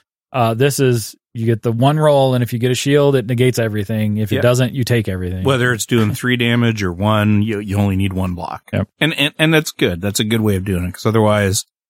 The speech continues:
Speaker 2: those two Black Knight squares would be r-, really rough.
Speaker 1: Yep.
Speaker 2: So mechanically, everything that you do as a player, and then mechanically how the A I dictates what the tile does.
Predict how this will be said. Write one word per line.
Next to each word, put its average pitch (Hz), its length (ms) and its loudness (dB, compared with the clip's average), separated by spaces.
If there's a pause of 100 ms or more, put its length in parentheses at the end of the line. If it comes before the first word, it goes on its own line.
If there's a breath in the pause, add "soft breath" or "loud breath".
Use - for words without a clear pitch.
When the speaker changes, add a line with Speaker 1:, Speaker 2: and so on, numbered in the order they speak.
(320)
Speaker 2:
those 104 340 -2
two - 160 0
Black 92 240 -2
Knight 92 140 -2
squares 90 380 -6
would 90 140 -10
be 85 120 -16
r-, - 160 -18 (160)
really 95 280 -10
rough. - 340 -12 (140)
Speaker 1:
Yep. - 160 -4 (200)
Speaker 2:
So - 180 0
mechanically, 175 640 0
everything 131 320 2
that 117 120 0
you 117 100 0
do 110 100 4
as 101 80 0
a 107 60 -4
player, 90 420 -2 (300)
and 107 100 0
then 104 80 2
mechanically 107 540 -2
how 104 160 -2
the 98 160 -2
A 95 200 -2
I 92 140 0
dictates 92 500 -8
what 95 160 -6
the - 60 -14
tile 98 360 -6
does. 85 380 -12